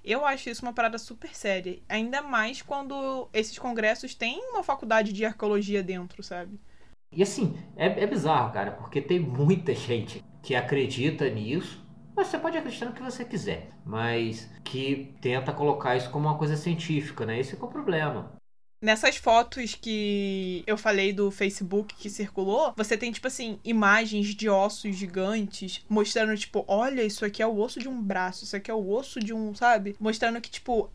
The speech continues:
Speaker 1: aquilo ali é a evidência do gigante, sabe? Sendo que as pessoas não param pra pensar que aquelas fotos, elas podem ser muito bem photoshopadas, aquelas fotos podem estar sendo tiradas de um contexto.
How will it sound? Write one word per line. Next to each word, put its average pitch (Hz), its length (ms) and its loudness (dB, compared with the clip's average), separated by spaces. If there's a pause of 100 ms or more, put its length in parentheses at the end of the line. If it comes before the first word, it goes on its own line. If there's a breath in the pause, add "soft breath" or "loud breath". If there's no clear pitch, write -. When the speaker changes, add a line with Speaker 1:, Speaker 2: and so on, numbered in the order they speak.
Speaker 1:
aquilo 220 460 2
ali 294 340 2 (140)
é - 80 0
a 277 140 6
evidência 494 500 0
do 494 100 -4
gigante, 269 540 -4
sabe? 214 460 2 (240 loud breath)
Sendo 302 280 0
que 381 60 0
as 381 80 -2
pessoas 330 240 -4
não 294 160 -6
param 262 220 6
pra 269 120 2
pensar 247 380 4
que 285 60 -4
aquelas 269 260 -2
fotos, 233 300 2
elas 262 180 2
podem 247 240 0
ser 247 140 -4
muito 247 200 -6
bem 294 140 -4
photoshopadas, 226 920 0 (200 loud breath)
aquelas 254 360 0
fotos 247 320 0
podem 240 260 4
estar 240 340 4
sendo 240 220 -4
tiradas 208 380 2
de 220 80 -4
um 214 40 -2
contexto. 214 640 -2